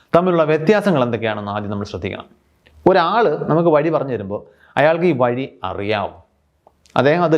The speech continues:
ലേൺ ചെയ്തിട്ടുണ്ട്, അദ്ദേഹം ആ വഴി പഠിച്ചിട്ടുണ്ട്, അദ്ദേഹം ചുറ്റുപാടുകളെ അസസ് ചെയ്യുന്നുണ്ട്, നമ്മളിപ്പോൾ എവിടെയാണ് എന്നതിനെക്കുറിച്ച് അദ്ദേഹത്തിന് ഒരു ധാരണ ഉണ്ടാവണം. അദ്ദേഹത്തിന് ഈ വഴിയുടെ കിടപ്പ് എങ്ങനെയാണെന്ന് അറിയണം, പോകേണ്ട ഡി-, ഡയറ-, ദിശ എങ്ങോട്ടാണ്, നമുക്ക് പോകേണ്ട സ്ഥലം എവിടെയാണ് ഇരിക്കുന്നത്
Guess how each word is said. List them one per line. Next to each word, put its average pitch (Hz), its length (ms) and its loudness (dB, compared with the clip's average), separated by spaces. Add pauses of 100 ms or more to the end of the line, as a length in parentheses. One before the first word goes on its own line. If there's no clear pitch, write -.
(120)
ലേൺ 147 220 0 (100)
ചെയ്തിട്ടുണ്ട്, 104 400 -4 (220)
അദ്ദേഹം 123 240 0
ആ - 80 0
വഴി 120 240 0
പഠിച്ചിട്ടുണ്ട്, 107 580 -4 (840)
അദ്ദേഹം 175 280 2
ചുറ്റുപാടുകളെ 185 600 4
അസസ് 147 200 -4
ചെയ്യുന്നുണ്ട്, 101 400 0
നമ്മളിപ്പോൾ 160 640 2
എവിടെയാണ് 151 380 -2 (220)
എന്നതിനെക്കുറിച്ച് 135 460 -4
അദ്ദേഹത്തിന് 127 280 0
ഒരു 117 120 -6
ധാരണ 117 280 0
ഉണ്ടാവണം. 92 300 -6 (560)
അദ്ദേഹത്തിന് 143 420 4
ഈ - 20 0 (100)
വഴിയുടെ 185 480 2
കിടപ്പ് 147 280 0
എങ്ങനെയാണെന്ന് 139 380 -4
അറിയണം, 92 240 -10 (300)
പോകേണ്ട 165 500 2
ഡി-, 156 240 -2
ഡയറ-, 139 240 -2 (120)
ദിശ 127 140 -6 (120)
എങ്ങോട്ടാണ്, 131 380 -4 (200)
നമുക്ക് 139 220 -2 (100)
പോകേണ്ട 160 320 0 (100)
സ്ഥലം 151 280 -2 (100)
എവിടെയാണ് 147 420 -2 (760)
ഇരിക്കുന്നത് 151 440 2